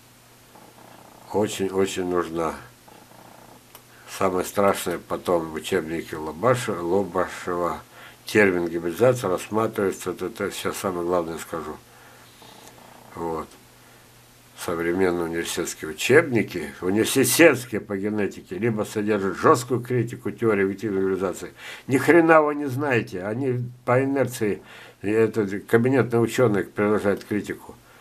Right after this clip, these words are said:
Я вам только сейчас показывал вегетативные гибриды. Причем само название, ну ладно, про это уже,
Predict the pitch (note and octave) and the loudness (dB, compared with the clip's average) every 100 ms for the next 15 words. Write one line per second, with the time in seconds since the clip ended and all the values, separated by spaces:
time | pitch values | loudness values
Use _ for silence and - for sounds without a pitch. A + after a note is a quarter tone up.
0 | - - A#2 B2 B2+ - C#3 B2 A#2 A#2+ | -10 0 2 2 0 2 0 4 2 4
1 | G#2+ G2 G2 F#2 G2+ G#2+ G2 F#2+ G2 F#2+ | 2 2 0 -2 -4 -2 0 0 -2 -2
2 | F#2+ E2+ D#2 - _ _ _ _ _ _ | -2 -4 -8 -18 _ _ _ _ _ _
3 | _ _ _ _ _ _ _ _ _ _ | _ _ _ _ _ _ _ _ _ _
4 | _ _ - _ G#2 G2+ A2+ G2 - G2+ | _ _ -20 _ -4 0 2 2 2 2
5 | G2+ F#2+ F2+ B2+ D3 C3 B2 G#2 G2 G2 | 4 4 6 6 6 4 0 0 0 2
6 | F#2+ F2 E2 D#2 - - _ _ - - | 2 0 -4 -12 -16 -20 _ _ -20 -20
7 | _ _ - F2+ F#2 F#2+ F2+ F#2+ F2+ E2+ | _ _ -10 -4 -4 -2 -4 -2 0 2
8 | F#2+ | 2